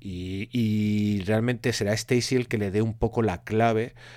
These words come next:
de por qué, por qué existe esa,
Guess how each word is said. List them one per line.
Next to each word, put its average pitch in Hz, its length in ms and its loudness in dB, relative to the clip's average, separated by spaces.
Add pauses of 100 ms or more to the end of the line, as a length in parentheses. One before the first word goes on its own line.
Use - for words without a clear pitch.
(140)
de 98 180 -2
por 92 260 -6
qué, 101 960 2
por - 100 -8
qué - 80 -6
existe 110 240 -4
esa, 110 140 -6